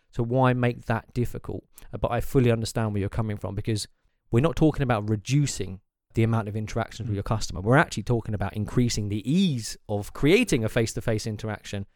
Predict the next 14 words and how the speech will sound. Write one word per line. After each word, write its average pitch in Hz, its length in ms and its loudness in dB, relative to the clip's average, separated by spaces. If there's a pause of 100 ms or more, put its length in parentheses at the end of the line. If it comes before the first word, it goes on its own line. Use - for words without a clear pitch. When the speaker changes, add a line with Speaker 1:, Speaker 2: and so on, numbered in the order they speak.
(220)
Speaker 1:
which 131 220 -4
is 113 80 -2
something 123 340 0
that - 140 -6
can 110 280 0
be 101 100 -4
done, 101 300 -4 (140)
we 113 140 -2
feel, 101 420 -2 (160)
in 101 160 -10
maybe 101 240 -4
an 98 60 -6
easier 98 280 -4
way. 92 200 -6